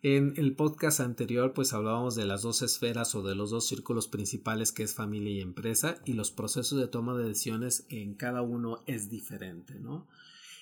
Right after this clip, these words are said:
El reto del consultor y el reto de la trascendencia para la empresa familiar es cómo alinear estos procesos y cómo alinear sus objetivos hacia un propósito común.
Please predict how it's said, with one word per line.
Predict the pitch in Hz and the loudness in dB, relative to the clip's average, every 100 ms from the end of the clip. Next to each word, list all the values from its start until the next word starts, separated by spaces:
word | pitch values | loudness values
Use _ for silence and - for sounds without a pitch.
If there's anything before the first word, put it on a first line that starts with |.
| - - | -18 -2
El | 160 151 143 139 135 | 4 6 8 6 4
reto | 151 220 233 247 | 4 4 6 6
del | 220 165 | 6 4
consultor | - 139 - 131 113 131 127 120 | 4 2 2 -2 0 2 4 4
y | 113 | 0
el | 123 123 | 0 0
reto | 135 185 196 202 | 0 -2 2 4
de | 196 160 | 6 6
la | 139 123 | 4 4
trascendencia | 135 120 135 123 139 151 147 135 110 - | 0 -2 0 2 4 6 4 2 0 -2
para | 113 | -4
la | 104 | -2
empresa | 107 107 131 - 147 | -4 -2 0 0 -2
familiar | 143 139 139 131 131 | 0 2 4 2 2
es | 135 135 - _ _ | 2 2 -2 _ _
cómo | - 180 190 202 | -2 0 2 4
alinear | 190 147 139 135 139 135 143 | 4 2 2 2 4 4 4
estos | 143 - 143 - | 2 0 -2 -2
procesos | 123 110 - 113 101 131 123 | -4 -4 0 0 0 -2 -2
y | 117 | -4
cómo | 131 135 151 | -2 2 2
alinear | 156 147 139 139 139 143 | 4 4 4 4 4 2
sus | 143 - | 2 2
objetivos | 123 - 120 - 139 135 151 151 | 0 0 -4 0 2 4 2 0
hacia | 120 - 117 | 0 0 0
un | 120 117 | -4 -4
propósito | 117 113 - 127 - 117 117 - | -4 -4 -2 -2 0 -2 -4 -6
común. | 101 101 104 | -6 -6 -10